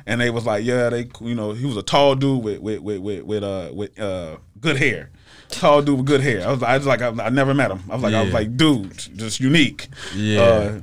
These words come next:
Speaker 1: he looked like Rico Suave,
Speaker 2: Well,
Speaker 1: but he
Speaker 2: I'm
Speaker 1: was
Speaker 2: a,
Speaker 1: black.
Speaker 2: well, I'll speak on that. You know, man, we, we, I'm always happy to encourage.
Speaker 1: But
Speaker 2: You know
Speaker 1: yeah,
Speaker 2: what I'm
Speaker 1: I met
Speaker 2: saying?
Speaker 1: him here, and he
Speaker 2: Yeah.
Speaker 1: was cool. I'm like, "You at your
Speaker 2: Yeah.
Speaker 1: green spot? You, you people."
Speaker 2: Yeah, happy to encourage
Speaker 1: Yeah.
Speaker 2: somebody
Speaker 1: Yeah.
Speaker 2: to, to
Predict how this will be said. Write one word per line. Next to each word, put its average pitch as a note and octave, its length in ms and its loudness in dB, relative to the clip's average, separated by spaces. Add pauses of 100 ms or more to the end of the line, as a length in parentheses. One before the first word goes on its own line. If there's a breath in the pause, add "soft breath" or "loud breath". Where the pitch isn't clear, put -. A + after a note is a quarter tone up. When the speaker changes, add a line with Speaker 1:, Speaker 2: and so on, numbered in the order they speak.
(720)
Speaker 1:
he C3+ 100 2
looked B2+ 200 2
like A#2+ 180 2
Rico C#3+ 240 4
Suave, C#3 300 6
Speaker 2:
Well, A2 80 4
Speaker 1:
but A2 60 6
he A#2 60 8
Speaker 2:
I'm D#3+ 40 8
Speaker 1:
was F3+ 100 4
Speaker 2:
a, - 40 4
Speaker 1:
black. C3+ 240 6
Speaker 2:
well, C3 180 4
I'll F3+ 160 -2
speak C3+ 320 -8
on G2 140 0
that. F#2+ 200 -2
You G#2 80 -2
know, G#2 200 0
man, G#2 220 0
we, C#3 120 0
we, G#2 300 -4
I'm D3+ 180 -2
always B2 300 0
happy A2 260 0
to G2 100 -2
encourage. G2 720 0
Speaker 1:
But A#2+ 180 0
Speaker 2:
You G#2+ 80 2
know G#2+ 40 4
Speaker 1:
yeah, G#2 80 4
Speaker 2:
what G#2 160 -2
I'm - 100 4
Speaker 1:
I - 40 2
met F3 80 6
Speaker 2:
saying? F3 100 4
Speaker 1:
him E3 80 2
here, C#3+ 380 2
and G2+ 80 -2
he G#2 140 4
Speaker 2:
Yeah. C3+ 60 2
Speaker 1:
was A#2 220 -4
cool. C#3 300 2
I'm C#3 80 -2
like, A#2 160 -4
"You C#3+ 220 4
at C3 100 4
your C3+ 180 2
Speaker 2:
Yeah. C#3+ 60 4
Speaker 1:
green E3 180 6
spot? E3+ 380 2
You, B2 140 -2 (120)
you C#3 220 -6
people." D3+ 320 0
Speaker 2:
Yeah, D3 240 6
happy D#3 320 4
to D3 80 2
encourage D#3 460 4
Speaker 1:
Yeah. - 40 -4
Speaker 2:
somebody C#3 400 6
Speaker 1:
Yeah. A#2+ 80 6
Speaker 2:
to, A#2 240 2
to A2+ 260 -2